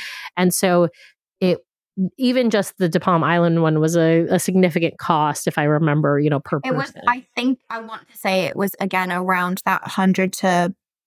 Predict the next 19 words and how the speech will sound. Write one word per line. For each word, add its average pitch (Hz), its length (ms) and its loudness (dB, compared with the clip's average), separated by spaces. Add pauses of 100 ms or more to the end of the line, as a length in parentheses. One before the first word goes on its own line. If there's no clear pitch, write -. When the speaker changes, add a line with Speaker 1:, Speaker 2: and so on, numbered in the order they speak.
(140)
Speaker 2:
like, 165 360 -2 (380)
I 226 60 -10
think 208 180 0
it 196 60 0
was 190 140 -2
a 185 80 0
hundred 180 520 -2 (300)
and, 185 300 0 (320)
I 208 60 -2
wanna 214 300 -2
say, 190 240 -2
like, 180 160 -2
a 214 40 -10
hundred 214 360 0
and 214 200 2
thirty 208 440 0
with 208 280 0
the 214 60 -8
snuba. 214 680 -4